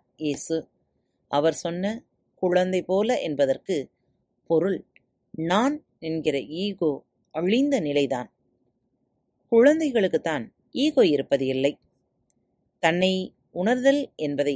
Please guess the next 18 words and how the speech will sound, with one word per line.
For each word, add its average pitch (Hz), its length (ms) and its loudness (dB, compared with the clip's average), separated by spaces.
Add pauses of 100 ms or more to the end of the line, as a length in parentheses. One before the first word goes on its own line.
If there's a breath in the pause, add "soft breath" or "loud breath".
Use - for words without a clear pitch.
எப்படி 240 400 -2
செய்ய 170 280 0
வேண்டும் 196 360 -2
என்று 151 280 -6
கேட்பவர்களிடம், 139 720 -4 (520)
"நான் 156 360 0
யார் 185 400 0
என்பதை 147 340 -4
உற்று 139 360 -6
கவனி" 139 300 -4 (360)
என்ற 139 280 -4
ஒருவரி 208 440 0
உபதேசத்தை 156 680 -2 (500)
வாழ்நாள் 262 520 2
முழுவதும் 233 420 4
செய்து 156 280 0
கொண்டிருந்தார் 135 560 -4 (320)
ரமணர். 135 400 -6